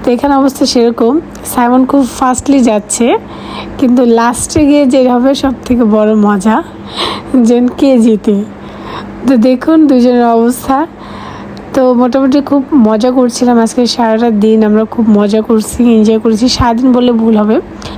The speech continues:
আমরা সন্ধ্যার পরে বের হয়েছিলাম, আহ, ওখানে ফ্যাক্টরি গেলাম, ফ্যাক্টরি থেকে সাদমানকে রেখে then আবার আমরা মসজিদে, ওখান থেকে আবার চলে আসলাম এখানে। তো খুব মজাই ছিল।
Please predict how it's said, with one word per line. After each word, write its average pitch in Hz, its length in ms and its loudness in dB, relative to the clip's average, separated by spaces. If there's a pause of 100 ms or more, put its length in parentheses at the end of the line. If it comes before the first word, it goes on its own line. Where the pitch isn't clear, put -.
(140)
আমরা 233 160 2
সন্ধ্যার 226 360 0
পরে 233 180 0
বের 220 240 4
হয়েছিলাম, 226 520 2 (680)
আহ, 226 160 2
ওখানে 240 320 2
ফ্যাক্টরি 233 480 0
গেলাম, 226 320 2
ফ্যাক্টরি 220 420 0
থেকে 226 500 0 (360)
সাদমানকে 226 800 2
রেখে 226 600 2
then 220 220 2
আবার 214 180 0
আমরা 220 120 2
মসজিদে, 220 640 2
ওখান 220 320 0
থেকে 233 400 0 (580)
আবার 220 200 0
চলে 220 260 0
আসলাম 226 300 0
এখানে। 233 520 0
তো 233 400 0
খুব 240 220 -2
মজাই 220 300 2
ছিল। 226 340 0